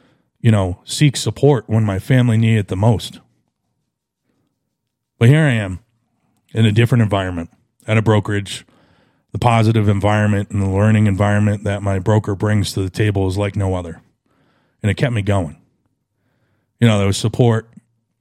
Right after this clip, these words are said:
and now I'm surrounded by positive people and recognized for striving for greatness. And the sense of purpose is slowly starting to be regained and affirms I'm on the right track for myself.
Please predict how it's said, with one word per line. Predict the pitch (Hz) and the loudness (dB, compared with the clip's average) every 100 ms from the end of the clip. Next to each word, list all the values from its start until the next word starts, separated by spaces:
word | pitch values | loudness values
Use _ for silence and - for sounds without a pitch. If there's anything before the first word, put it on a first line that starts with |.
| _ - | _ -4
and | 110 107 | 0 2
now | 113 110 | 4 2
I'm | 101 | 2
surrounded | - 110 113 123 117 | 0 0 2 4 2
by | 104 87 | 0 -4
positive | - 107 107 110 90 | -4 0 0 0 -2
people | 117 104 101 95 - _ _ - | -4 -2 -2 -2 -8 _ _ -8
and | 104 101 | -2 0
recognized | 110 127 110 107 101 - _ _ _ _ | 2 2 0 0 -2 -8 _ _ _ _
for | - 110 | -2 0
striving | - 113 117 110 95 | 2 2 2 0 -2
for | 101 | -6
greatness. | 110 110 104 98 85 - _ _ _ _ _ _ _ _ _ - | -2 -2 0 -4 -4 -12 _ _ _ _ _ _ _ _ _ 0
And | 110 | 0
the | |
sense | - 170 - | 2 0 0
of | 107 | -2
purpose | 127 117 98 | -4 -2 -4
is | 95 | -6
slowly | - - 120 139 151 | -6 0 2 4 2
starting | - 127 120 110 104 - _ _ _ _ _ _ _ _ _ _ _ _ _ | 0 -2 0 0 0 -6 _ _ _ _ _ _ _ _ _ _ _ _ _
to | - 113 | -2 0
be | 117 113 | 2 2
regained | 101 95 110 92 85 | 0 -2 -4 -4 -4
and | 90 107 | -2 -2
affirms | - 143 147 135 123 | 2 2 4 4 2
I'm | 120 | 2
on | 131 | 2
the | 113 | 2
right | 110 | 0
track | - 110 107 98 | -2 -2 -2 -6
for | - 107 | -8 -6
myself. | 95 87 - 85 - _ | -4 -4 -8 -10 -16 _